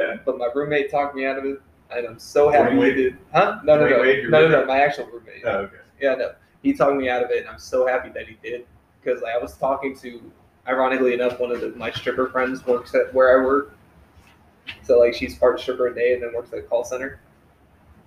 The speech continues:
Speaker 2: Or
Speaker 1: How
Speaker 2: vice
Speaker 1: little
Speaker 2: versa.
Speaker 1: do you make as a stripper that you need to also work at a call center?
Speaker 2: It, she works part-time.
Speaker 1: Oh, okay. That's
Speaker 2: Yeah.
Speaker 1: fine.
Speaker 2: So, uh,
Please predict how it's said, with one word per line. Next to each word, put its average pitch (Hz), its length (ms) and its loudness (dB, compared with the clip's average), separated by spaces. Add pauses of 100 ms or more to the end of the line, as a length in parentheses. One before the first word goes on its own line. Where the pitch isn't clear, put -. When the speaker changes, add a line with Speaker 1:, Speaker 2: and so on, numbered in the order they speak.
(380)
Speaker 2:
Or - 380 -2
Speaker 1:
How 208 240 -6
Speaker 2:
vice 131 300 2
Speaker 1:
little - 220 4
Speaker 2:
versa. 147 120 4
Speaker 1:
do 120 80 2
you 117 60 0
make - 260 0
as 101 140 -6
a 98 60 -8
stripper 95 440 -4
that 98 120 -14
you 104 160 -8
need 101 60 -6
to 98 80 -4
also 104 340 -4
work 98 260 -4
at - 60 -14
a - 20 -18
call - 220 -10
center? 139 260 0
Speaker 2:
It, 135 100 -6
she 143 160 -2
works 135 260 4
part-time. - 440 -10 (540)
Speaker 1:
Oh, 110 180 -2
okay. - 100 -20 (680)
That's 127 140 -12
Speaker 2:
Yeah. 123 80 -4
Speaker 1:
fine. - 80 -18 (720)
Speaker 2:
So, 135 420 2 (640)
uh, 110 460 2